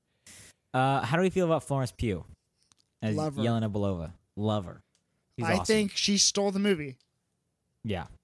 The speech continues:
Speaker 1: yeah. I, I'm, I'm really, like, I'm gonna miss Scarlett Johansson,
Speaker 2: Yeah.
Speaker 1: but I'm really excited to see what kind of stuff Florence Pugh is going to do, uh, in this universe, especially given the post-credit scene, which we won't spoil right now. But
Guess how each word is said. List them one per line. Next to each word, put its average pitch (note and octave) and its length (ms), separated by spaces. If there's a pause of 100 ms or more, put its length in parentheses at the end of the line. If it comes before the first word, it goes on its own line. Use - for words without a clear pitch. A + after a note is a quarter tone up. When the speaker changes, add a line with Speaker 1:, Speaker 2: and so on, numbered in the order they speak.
(840)
Speaker 1:
yeah. F#2+ 160 (140)
I, A#2+ 300 (400)
I'm, C#3 400
I'm C3 260
really, C3+ 500 (760)
like, C3+ 160
I'm C3+ 100
gonna D#3 180
miss D3 160
Scarlett C3+ 320
Johansson, B2+ 580 (640)
Speaker 2:
Yeah. D#3+ 100
Speaker 1:
but A#2+ 100
I'm A2+ 160
really B2+ 420
excited A2+ 480
to G#2 60
see G#2+ 520 (160)
what G#2 140
kind A2+ 180
of G2+ 60
stuff G2+ 340
Florence G2+ 340
Pugh F#2+ 420
is F2+ 100
going F#2+ 200
to F#2 60
do, F2+ 380 (600)
uh, F#2 340 (140)
in G2+ 100
this F#2 160
universe, F2 320 (280)
especially B2 500
given G#2 240
the F#2+ 80
post-credit G2 480
scene, E2 240
which F2+ 180
we F#2+ 60
won't F2+ 100
spoil E2+ 340
right D2+ 160
now. C#2+ 200
But - 180